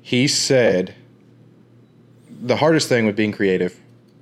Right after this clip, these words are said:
and trying to do something with your creativity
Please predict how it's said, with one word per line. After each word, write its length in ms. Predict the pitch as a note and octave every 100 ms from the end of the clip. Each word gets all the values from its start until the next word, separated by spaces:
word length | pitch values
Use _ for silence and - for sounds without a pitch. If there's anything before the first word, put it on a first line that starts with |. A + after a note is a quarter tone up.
| -
and 440 | G#2+ G2+ F#2 F2 -
trying 320 | - A2+ G#2+
to 60 | G2
do 360 | G2+ G2+ G2
something 540 | F2+ - G#2+ G2+ F#2+ G#2
with 240 | A#2 A2
your 100 | G2+
creativity 760 | - G#2+ F#2+ F#2+ A2 G2 F2+